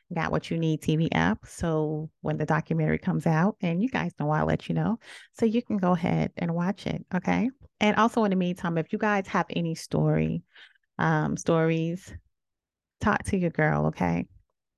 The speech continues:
Everything, you can be anonymous or you can show your face if you want. It doesn't matter.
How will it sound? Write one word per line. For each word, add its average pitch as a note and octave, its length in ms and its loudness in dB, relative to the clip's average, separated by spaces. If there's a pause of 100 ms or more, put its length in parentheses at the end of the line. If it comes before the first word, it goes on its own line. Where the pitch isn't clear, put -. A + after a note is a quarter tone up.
(440)
Everything, F3+ 680 4
you F#3 100 2
can F3 200 0
be D#3+ 380 0
anonymous B3 880 4 (220)
or A3 420 0
you G#3+ 180 0
can C4+ 540 -4 (260)
show - 160 -4
your F#4+ 140 2
face C5 360 -2
if F#3+ 120 -4
you F#3+ 100 -2
want. F3+ 300 -4
It G#3 80 -6
doesn't B3 260 0
matter. G3 440 0